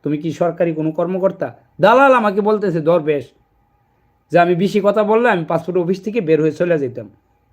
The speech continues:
দরবেশে আমার বলতেছে এই কথা। চিন্তা করেন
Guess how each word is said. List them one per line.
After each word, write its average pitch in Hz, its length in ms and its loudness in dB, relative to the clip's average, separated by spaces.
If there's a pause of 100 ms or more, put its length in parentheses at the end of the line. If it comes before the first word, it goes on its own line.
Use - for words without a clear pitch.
(800)
দরবেশে 220 440 4
আমার 214 220 2
বলতেছে 175 400 0
এই 143 100 0
কথা। 123 300 -12 (100)
চিন্তা 196 300 0
করেন 147 300 0